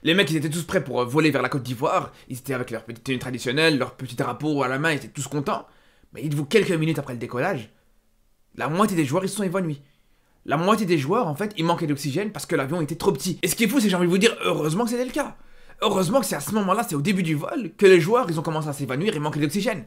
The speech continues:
Parce que s'ils s'étaient rendus compte qu'ils manquaient d'oxygène au moment où ils étaient arrivés plus ou moins à la moitié de leur vol, là, ça aurait été vraiment la vraie catastrophe, le vrai drame. Non, heureusement, je vous dis, c'est arrivé assez tôt, après le décollage. Et donc le pilote, il a pu s'en rendre compte et faire demi-tour rapidement et, euh,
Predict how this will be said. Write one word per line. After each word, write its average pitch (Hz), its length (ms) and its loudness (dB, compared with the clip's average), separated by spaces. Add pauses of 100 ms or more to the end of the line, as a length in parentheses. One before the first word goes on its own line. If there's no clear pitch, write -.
Parce 151 140 -4
que 220 80 0
s'ils 233 140 2
s'étaient 220 120 4
rendus 196 180 4
compte 196 140 0
qu'ils 151 140 0
manquaient 147 120 0
d'oxygène 147 520 4 (180)
au - 60 -6
moment 151 160 2
où 160 60 4
ils 151 40 2
étaient 147 180 2
arrivés 135 280 0
plus 135 160 -4
ou - 20 -2
moins 131 140 0
à - 20 2
la 123 60 2
moitié 127 180 -4
de 110 60 -6
leur 113 100 -2
vol, 254 260 -2 (460)
là, - 160 -8
ça - 120 -10
aurait - 80 -14
été 104 100 -14
vraiment 113 180 -6
la 107 120 -6
vraie 104 360 -12
catastrophe, 113 480 -14
le 113 160 -4
vrai 151 220 2
drame. 127 340 -4
Non, 214 140 4
heureusement, 175 340 4
je 156 60 2
vous 180 60 -2
dis, 220 40 -2
c'est 170 140 -2
arrivé 156 340 2
assez 165 380 -2
tôt, 240 320 -2 (180)
après 147 280 0
le 147 40 0
décollage. 147 600 -2 (380)
Et 165 80 6
donc 170 160 4
le 151 100 2
pilote, 156 280 2
il 135 80 -10
a 127 60 -6
pu 151 160 -6
s'en 139 140 -2
rendre 127 160 -6
compte 226 260 -2
et 135 60 -2
faire 120 240 -4
demi-tour 120 400 -4
rapidement 131 500 -4 (440)
et, 120 280 -2
euh, 90 100 -12